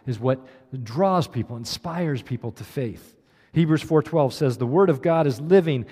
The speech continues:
and active." That's why when this Roman governor heard the teaching about the Lord, he responded, he believed.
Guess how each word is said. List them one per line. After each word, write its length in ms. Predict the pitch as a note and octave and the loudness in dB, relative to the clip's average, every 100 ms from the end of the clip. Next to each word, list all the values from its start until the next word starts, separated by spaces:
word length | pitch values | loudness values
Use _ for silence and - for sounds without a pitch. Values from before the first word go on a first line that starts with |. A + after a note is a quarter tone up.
| - | -8
and 140 | C3 D3 | -6 -4
active." 580 | E3 F3 - A#2+ G2 - - - | -4 -4 -2 -4 -4 -12 -16 0
That's 260 | E3 F#3 | 2 2
why 160 | F#3+ F3+ | 4 4
when 120 | E3+ | 4
this 160 | D#3+ - | 0 0
Roman 300 | E3 F#3 D#3 | 0 0 2
governor 340 | E3 E3 C3+ | 2 2 -2
heard 320 | A2 F#3 G3 D3+ | -4 0 0 0
the 80 | |
teaching 420 | C3+ F3 F3+ - D#3 | -2 -2 -4 -4 -4
about 300 | C#3 D3 - | -2 -4 -4
the 100 | C3 | -2
Lord, 440 | D#3+ F#3 B2+ B2+ - - | 0 2 2 -2 -8 -6
he 140 | E3+ | -4
responded, 580 | F#3 - - A3 F3+ A#2 | -2 -4 -6 -4 -4 -2
he 140 | A2+ | -2
believed. 640 | E3+ A3 B3+ G3+ A#2 - | -2 -2 -2 -4 -6 -10